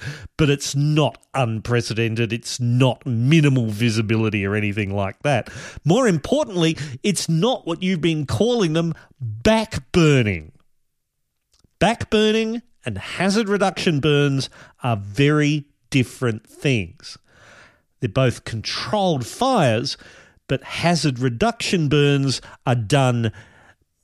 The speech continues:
in our own time, in our own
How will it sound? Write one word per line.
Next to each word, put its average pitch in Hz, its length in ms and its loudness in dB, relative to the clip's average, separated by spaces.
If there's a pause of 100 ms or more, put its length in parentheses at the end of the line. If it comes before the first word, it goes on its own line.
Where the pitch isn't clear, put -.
(140)
in - 80 -6
our 214 180 2
own 143 300 2
time, 247 600 -6 (580)
in 180 180 -2
our 147 200 2
own 131 440 -2